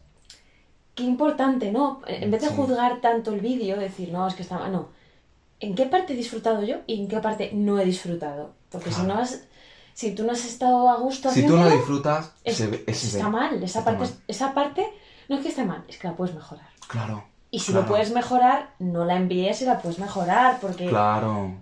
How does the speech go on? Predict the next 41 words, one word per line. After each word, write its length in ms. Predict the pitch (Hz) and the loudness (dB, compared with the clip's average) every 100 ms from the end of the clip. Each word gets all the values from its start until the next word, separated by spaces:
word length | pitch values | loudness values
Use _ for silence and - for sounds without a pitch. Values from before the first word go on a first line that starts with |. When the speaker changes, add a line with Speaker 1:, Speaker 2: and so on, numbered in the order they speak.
| - _ _ _ _ | -20 _ _ _ _
Speaker 1:
Total. 200 | - 120 | 6 6
Speaker 2:
Claro, 140 | 156 | 8
pues 200 | 208 117 | 4 4
igual 200 | 110 131 | 4 2
con 120 | 139 117 | 2 0
un 60 | |
self-tape, 360 | 107 95 98 95 113 | -2 -8 -10 -12 -8
¿no? 220 | 147 233 - - - | -8 -8 -16 -16 -4
Speaker 1:
Mm. 100 | 240 | 0
Speaker 2:
Igual, 380 | 113 117 98 - _ _ _ - | 4 4 2 -6 _ _ _ -8
no 100 | 113 | -2
te 140 | 120 | 0
quedes 200 | 120 113 113 | 2 0 -2
con 120 | 107 | -4
lo 100 | 101 | -4
que 140 | 101 101 | -4 -4
hay, 260 | 131 233 - _ _ _ _ _ _ - | -6 -8 -16 _ _ _ _ _ _ -20
siempre 320 | - 107 95 | -8 -6 -4
intenta, 560 | 107 95 101 98 98 98 - - | -4 -4 -8 -6 -8 -10 -16 -18
dentro 280 | - 104 120 | -8 -4 -2
del 80 | 117 | -2
tiempo 240 | 110 107 113 | -4 -6 -8
que 80 | |
tengas, 320 | 98 101 95 - | -8 -10 -10 -12
claro. 320 | 98 98 92 - _ _ _ - _ _ _ _ | -12 -10 -12 -18 _ _ _ -20 _ _ _ _
No 160 | 107 107 | -4 -4
sé 160 | - 117 | -4 -4
cuánto 260 | 104 98 | -4 -4
tiempo, 600 | 90 101 92 101 95 95 95 - - - | -6 -8 -6 -6 -6 -10 -14 -20 -20 -20
según 340 | - 101 104 | -8 -6 -4
el 100 | 98 | -4
tiempo. 380 | 92 98 92 - - - _ _ | -6 -8 -10 -16 -20 -20 _ _
Pero 200 | 120 113 | 2 2
sí, 200 | - 175 | 2 2
claro, 360 | 135 170 120 87 | 4 4 2 -2
bueno, 220 | 110 98 | -4 -4
tien-, 300 | 104 101 - | -8 -10 -10
total, 380 | 104 98 98 101 _ _ | -12 -10 -10 -12 _ _
toda 180 | - 107 | -8 -6
la 80 | 104 | -6
razón 380 | 101 - 101 | -6 -8 -14